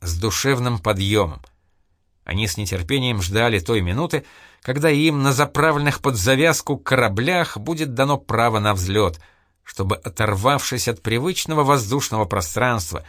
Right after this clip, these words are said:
где лежали их пути к знакомым полигонам, вдруг в два-три прыжка, пройдя в многочасовых полетах над арктической тундрой и таежным безориентирьем,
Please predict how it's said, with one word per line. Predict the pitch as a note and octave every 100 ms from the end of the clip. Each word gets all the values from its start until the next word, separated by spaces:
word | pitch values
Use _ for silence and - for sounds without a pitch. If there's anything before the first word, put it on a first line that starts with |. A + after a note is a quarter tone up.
| - _ -
где | G2
лежали | G2+ G2+ A2+ A#2+ A2+
их | G#2+
пути | - B2 C3 C3
к |
знакомым | G2+ A#2 G#2+ C3 A2
полигонам, | G2+ G2 A2+ F3+ E3 - - - _ _ _
вдруг | - E2 G2 F3 E3 -
в | F#2 F2+
два-три | G#2 E3+ E3 - D3+ D3+
прыжка, | - A#2+ G2 - - - F#3 E3+
пройдя | - C3 C#3 B2+ D3
в | G2
многочасовых | A2+ D3+ C3 - D3+ D3+ -
полетах | C#3+ D3+ D#3 C#3+ -
над | C#3
арктической | C3+ B2+ - C#3+ - - C3+
тундрой | - - E3+ D#3+ C3+ C3 C3+
и | - C3+
таежным | - B2 A2+ C#3 A#2 A2+ G#2+
безориентирьем, | F#2 A#2+ G#2+ G#2+ G2 F2+ E2+ F#3 F3+ D3+ D#3